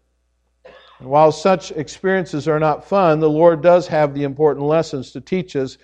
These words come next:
if we will submit to His sovereign ways. But if you think, you know, "Well, I trusted God and I got burned,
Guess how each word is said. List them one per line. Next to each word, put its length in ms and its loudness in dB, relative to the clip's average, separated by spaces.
if 400 0
we 280 -4
will 200 -4
submit 640 -10
to 120 -10
His 240 -6
sovereign 440 -4
ways. 460 -8
But 100 2
if 100 4
you 100 0
think, 280 0
you 80 -4
know, 280 0
"Well, 120 2
I 200 2
trusted 560 -6
God 340 0
and 100 -6
I 120 -2
got 340 -2
burned, 480 -2